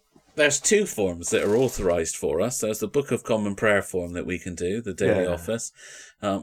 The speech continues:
Speaker 1: which obviously is traditional language and is older liturgies. But then there's a set that goes with common worship as well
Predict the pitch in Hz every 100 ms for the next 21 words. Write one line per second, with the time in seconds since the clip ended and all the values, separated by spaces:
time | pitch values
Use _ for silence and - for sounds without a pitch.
0 | 104 113 110 110 104 113 101 107 101 107
1 | 110 101 98 98 90 101 95 101 92 90
2 | - - - - - _ - 113 107 98
3 | 92 92 87 95 98 101 101 104 117 117
4 | 110 107 107 - 123 - - - 110 98
5 | 98 98 - 113 101 98 107 101 92 85
6 | 92 101 92 82